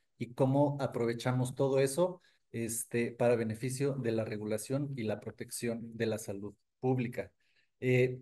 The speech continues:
en esta ocasión les estoy presentando a la colega de cofepris, eh, Karina Díaz Barriga Montas. Es ingeniera bioquímica, egresada del Instituto Tecnológico de Morelia, con experiencia laboral en la industria farmacéutica en control de calidad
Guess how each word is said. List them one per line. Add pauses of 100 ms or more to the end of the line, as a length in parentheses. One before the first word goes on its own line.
en
esta
ocasión
les
estoy
presentando
a
la
colega
de
cofepris, (340)
eh,
Karina
Díaz (180)
Barriga
Montas. (460)
Es
ingeniera
bioquímica,
egresada
del
Instituto
Tecnológico
de
Morelia,
con
experiencia
laboral
en
la
industria
farmacéutica
en
control
de
calidad